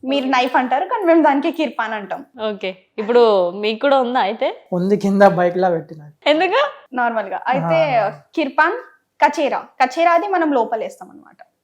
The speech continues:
Speaker 3: త్రీ బై ఫోర్.
Speaker 1: త్రీ బై ఫోర్ ఉంటది అది. హనుమాన్
Speaker 3: ఆ.
Speaker 1: వేసుకుంటారు కదా, అది. దాన్ని కచేరా అంటాం.
Speaker 2: ఓకే. ఇవన్నీ తప్పకుండా ఉండాల్సిందే.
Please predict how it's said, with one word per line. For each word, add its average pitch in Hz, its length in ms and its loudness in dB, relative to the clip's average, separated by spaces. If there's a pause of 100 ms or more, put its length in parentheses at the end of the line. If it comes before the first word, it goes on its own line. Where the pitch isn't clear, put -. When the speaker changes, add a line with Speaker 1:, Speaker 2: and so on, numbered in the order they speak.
(360)
Speaker 3:
త్రీ 175 160 0
బై 165 180 0
ఫోర్. 165 240 -8
Speaker 1:
త్రీ - 240 -8
బై 240 160 2
ఫోర్ 240 220 -4
ఉంటది 208 240 -8
అది. 202 260 -10
హనుమాన్ 330 500 -2
Speaker 3:
ఆ. 311 40 -6 (120)
Speaker 1:
వేసుకుంటారు 269 520 -6
కదా, 262 240 -8 (460)
అది. 190 140 -10 (760)
దాన్ని 240 240 -4
కచేరా 233 340 -6
అంటాం. - 260 -16 (560)
Speaker 2:
ఓకే. 196 240 -10
ఇవన్నీ 220 500 -4
తప్పకుండా 247 680 -4
ఉండాల్సిందే. 233 600 0